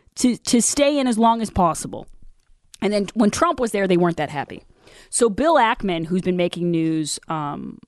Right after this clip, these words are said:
almost every week now, he actually, he actually put on Twitter a response to the three U S soldiers who were killed on Sunday. He said, "Our enemies perceive weak American leadership,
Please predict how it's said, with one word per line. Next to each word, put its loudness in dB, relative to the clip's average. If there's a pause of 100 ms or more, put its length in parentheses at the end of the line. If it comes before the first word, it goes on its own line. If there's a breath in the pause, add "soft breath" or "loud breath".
(120)
almost 0
every -2
week -4
now, -6 (320 soft breath)
he -2
actually, 0 (1000)
he 0
actually 2
put 0
on 2
Twitter -2
a -4
response -2 (120)
to -2
the -6
three -4
U -2
S -8
soldiers -6
who -8
were -8
killed -6
on -6
Sunday. -2
He -6
said, -2
"Our 0
enemies 4
perceive -6
weak -4
American 0
leadership, -4